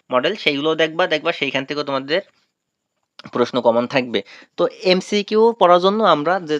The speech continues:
টেস্ট পেপারগুলো কিনছি, সেই টেস্ট পেপারের লাস্টে যে এমসিকিউ গুলো দেয়া থাকবে, সেগুলো প্র্যাকটিস করবো। যদি টেস্ট পেপার না কিনি, তাহলে অবশ্যই আমাদের কাছ থেকে সংগ্রহ করে নিবা পিডিএফ ফাইল, সেইখান থেকে করে নিবা।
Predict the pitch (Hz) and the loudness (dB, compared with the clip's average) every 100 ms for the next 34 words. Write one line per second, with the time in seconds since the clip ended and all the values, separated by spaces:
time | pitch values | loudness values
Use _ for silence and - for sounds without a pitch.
0 | _ 147 139 - 165 165 175 175 170 185 | _ -4 -2 -2 -2 0 -2 -2 -4 -4
1 | 190 143 - 156 147 139 - 151 156 151 | -2 -2 0 2 4 2 0 -2 -2 -2
2 | 160 156 165 165 160 160 165 175 143 156 | -10 -6 0 2 2 2 -2 -2 0 0
3 | 156 151 - - 180 160 147 151 151 - | 2 0 -2 -2 -2 2 0 2 0 2
4 | 180 175 175 214 220 151 135 139 - 143 | -2 0 -2 -2 -4 0 0 -2 -2 -2
5 | 139 143 - 160 160 143 143 151 160 160 | -2 -4 -4 -4 -2 0 2 2 2 2
6 | 160 165 170 - 202 262 - - - - | -2 0 0 2 0 0 -8 -20 -6 -4
7 | 127 127 127 147 220 - - _ 180 170 | -2 -2 -2 0 0 -2 -20 _ 4 4
8 | 143 107 | 4 2